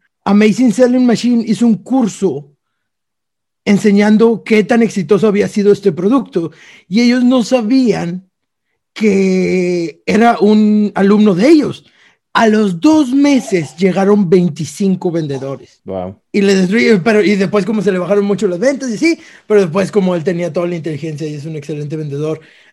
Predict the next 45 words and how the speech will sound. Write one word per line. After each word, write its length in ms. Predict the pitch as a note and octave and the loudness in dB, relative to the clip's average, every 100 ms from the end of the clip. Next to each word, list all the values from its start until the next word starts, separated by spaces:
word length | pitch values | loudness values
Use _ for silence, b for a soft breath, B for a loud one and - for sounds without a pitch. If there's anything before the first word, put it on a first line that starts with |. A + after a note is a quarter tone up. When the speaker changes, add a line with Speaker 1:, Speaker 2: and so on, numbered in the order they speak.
| - | -10
Speaker 1:
am, 440 | E3 D3 C#3 C#3 - | -6 -6 -8 -12 -8
pudo 260 | F3 E3 E3 | -2 0 0
retomar. 600 | D#3+ C#3+ C#3 D#3+ D#3 b b b b | -2 -4 -4 -4 -6 b b b b
Pero 160 | F3 E3+ | -4 -2
sí, 240 | F3+ G#3 | 0 0
por 220 | D3 D#3+ D#3 | -2 -4 -2
eso 260 | - G3+ | -2 -2
no 160 | F#3 E3+ | -2 -2
dicen, 300 | F3 E3+ D#3 | -2 -2 -4
porque 280 | D3 C#3+ C3 | -6 -8 -10
te 380 | - C#3 C3 - - | -8 -10 -10 -16 -20
deja 420 | C3 C#3+ D3 D3 | -10 -10 -8 -10
caer 200 | C#3+ C#3+ | -8 -6
la 140 | D3 | -6
competencia, 640 | C#3+ C#3+ C3+ D3 D#3+ D3 B2 | -6 -8 -8 -8 -10 -10 -14
¿no? 260 | B2+ D#3 | -12 -12
Son, 200 | C3+ C3+ | -12 -14
los 460 | C3 - - B5+ B5+ B5+ | -16 -14 -2 2 4 4
chinos 260 | B5 B5+ F#4+ | 6 4 2
están 180 | E3+ | -2
en 100 | E3+ | -4
todos 160 | D#3 E3+ | -4 -4
lados 380 | C#3 G#3+ D3+ C3+ | -2 -2 -2 -8
y 100 | B2+ | -14
son 280 | - D#3 D#3+ | -12 -8 -6
muchísimos. 720 | E3+ F3 A3+ A3+ D#3 C#3+ b b b b | -4 -4 -4 -4 -6 -8 b b b b
Entonces 440 | D3 C#3+ C3+ D#3 C#3+ | -14 -10 -6 -6 -6
siempre 300 | D3+ D3 C#3+ | -6 -6 -6
están 280 | D3 D3+ C#3+ | -8 -6 -4
viendo 720 | D3 C#3+ C#3+ C#3 B2+ A#2+ A2 _ _ | -4 -4 -6 -6 -10 -14 -18 _ _
dónde 420 | C3 C3+ C3+ C3+ | -14 -10 -8 -8
ir, 200 | A#2+ D#3 | -8 -8
¿no? 220 | C3 E3 - _ - | -8 -12 -16 _ -2
Speaker 2:
Bueno, 220 | B2 C3 | 0 2
y, 140 | C3 | -2
y, 380 | C3 B2 B2+ B2 | -2 -2 -2 -4
y 100 | C3+ | -2
regresando 640 | A#2+ A#2 A#2 C3 C3+ C#3 B2+ | -2 0 0 -2 0 2 4
a, 140 | A2+ | 2
al 320 | G#2+ G#2+ G2+ | 0 -2 -6
tema 260 | A2 A#2 A#2+ | -4 -4 -2
del 200 | A2+ G#2 | -4 -4
B 180 | A2+ A2+ | -4 -4
S 140 | A2+ | -4
R, 160 | A2 | -8